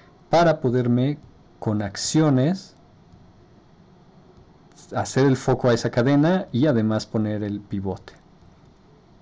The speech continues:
Esto me va a facilitar no solo trabajar solo con esa cadena, sino el poder ocultar a todas las demás, como voy a hacer a continuación. Ahora que seleccioné esta cadena C, puedo fácilmente darle clic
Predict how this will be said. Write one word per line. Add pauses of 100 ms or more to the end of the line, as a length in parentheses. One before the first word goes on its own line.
(1080)
Esto
me
va
a
facilitar (440)
no
solo
trabajar
solo
con
esa
cadena,
sino
el
poder (1120)
ocultar
a
todas
las
demás,
como
voy
a
hacer
a
continuación. (420)
Ahora
que
seleccioné
esta
cadena
C,
puedo
fácilmente
darle
clic